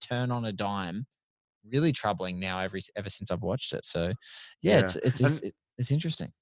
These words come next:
Speaker 2: Yeah, the, and, and the actor as well, the Stephen Collins is the, <laughs> the other thing that, that he just pops into my mind is Star Trek: The Motion Picture. That's the thing I remember him from before,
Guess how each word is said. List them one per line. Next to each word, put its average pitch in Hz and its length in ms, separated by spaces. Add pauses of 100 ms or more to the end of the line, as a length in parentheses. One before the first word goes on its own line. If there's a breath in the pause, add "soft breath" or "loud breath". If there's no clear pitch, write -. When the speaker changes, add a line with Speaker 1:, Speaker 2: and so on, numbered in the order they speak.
(480)
Speaker 2:
Yeah, 117 260
the, 135 240
and, 131 220
and 139 160
the 135 100
actor 123 440
as 101 120
well, 117 420 (280)
the 104 340
Stephen 120 320
Collins 113 480
is 104 160 (220 loud breath)
the, - 360 (100)
<laughs> - 80
the 170 100
other 214 120
thing 202 180
that, 147 200
that 135 200
he 120 120
just 135 220
pops - 200
into 127 200
my 110 160
mind 110 480
is 123 160
Star 127 340
Trek: 127 260
The 123 60
Motion 117 340
Picture. - 320
That's 147 200
the 156 100
thing 151 180
I 131 100
remember 123 380
him 110 120
from 104 240
before, 110 260